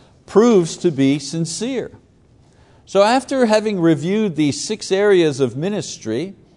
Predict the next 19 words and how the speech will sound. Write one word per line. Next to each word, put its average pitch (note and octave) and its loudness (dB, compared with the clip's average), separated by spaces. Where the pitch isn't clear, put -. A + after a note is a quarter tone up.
and C3+ -2
comparison, D3+ -2
Paul F#3+ 2
is F3 -2
going F3 -6
to C#3 -2
finish G#3+ -8
the D3 -8
section D3+ -6
with D3 0
an D3 2
exhortation D#3 0
to E3 4
his C3+ 0
listeners. D3 -2
He E3+ -2
gives G3 -2
two C4 2
exhortations. - 0